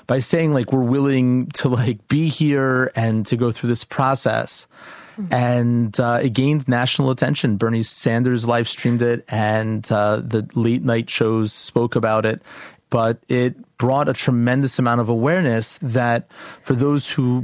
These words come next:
Speaker 1: believe in Judaic values and wisdom, we're saying in a unified voice, we're not okay with this.
Speaker 2: Mm. So you were arrested alongside other rabbis, other leaders. What was the mood like in the,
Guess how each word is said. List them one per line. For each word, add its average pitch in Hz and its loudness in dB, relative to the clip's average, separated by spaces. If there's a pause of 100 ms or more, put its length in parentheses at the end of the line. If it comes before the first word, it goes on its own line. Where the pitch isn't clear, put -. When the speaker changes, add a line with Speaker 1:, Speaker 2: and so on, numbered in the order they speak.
Speaker 1:
believe 123 0
in 113 0 (480)
Judaic 117 0
values 120 0
and 113 0
wisdom, 131 0 (460)
we're 135 2
saying 131 0
in 120 0
a 117 2
unified 117 0
voice, 113 -2
we're 120 2
not 117 2
okay 113 -2
with 117 -2
this. - -10
Speaker 2:
Mm. 175 -14 (760)
So - 0
you 269 2
were 285 2
arrested 180 0
alongside 170 0
other 170 0
rabbis, 156 -2
other 165 -2
leaders. 156 -2 (200)
What 440 -2
was - -2
the 392 2
mood 262 2
like 208 -2
in 185 4
the, 175 0